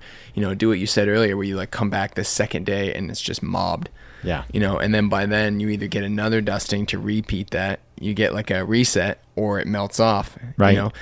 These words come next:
Speaker 1: this
Speaker 2: And
Speaker 1: has
Speaker 2: even
Speaker 1: been,
Speaker 2: the
Speaker 1: like
Speaker 2: melt is sometimes a reset. We had, like,
Speaker 1: Yeah.
Speaker 2: five different melts that were resets, you know, so
Speaker 1: Yep.
Speaker 2: you could tell when something was real fresh.
Speaker 1: Yes.
Speaker 2: But they also rotted fairly quick. And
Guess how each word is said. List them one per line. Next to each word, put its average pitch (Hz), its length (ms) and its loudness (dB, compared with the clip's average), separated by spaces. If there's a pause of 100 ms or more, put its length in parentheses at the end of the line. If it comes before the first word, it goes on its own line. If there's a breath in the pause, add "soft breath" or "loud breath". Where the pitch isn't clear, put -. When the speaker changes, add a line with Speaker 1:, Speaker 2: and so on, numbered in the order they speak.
(140 loud breath)
Speaker 1:
this 113 100 6
Speaker 2:
And 123 60 12
Speaker 1:
has - 20 -
Speaker 2:
even 147 160 10
Speaker 1:
been, 131 60 10
Speaker 2:
the 123 60 10
Speaker 1:
like 110 60 8
Speaker 2:
melt 127 380 10
is 95 140 2
sometimes 101 480 4
a 85 60 0
reset. 92 440 4
We 104 160 8
had, 98 220 8
like, 92 100 6
Speaker 1:
Yeah. 120 100 6
Speaker 2:
five 98 460 6
different 90 360 2
melts 95 420 4
that 85 200 0
were 87 140 2
resets, - 600 0
you 92 60 2
know, 87 120 2
so 107 160 2
Speaker 1:
Yep. 104 120 6
Speaker 2:
you 131 200 10
could 98 200 6
tell 101 280 6
when 87 120 2
something 87 380 0
was 85 160 -2
real 95 180 0
fresh. 98 340 2
Speaker 1:
Yes. - 280 -4 (380 loud breath)
Speaker 2:
But 104 260 4 (260)
they 98 120 4
also 98 300 6
rotted 98 520 6
fairly 95 400 0
quick. - 580 0
And 98 360 4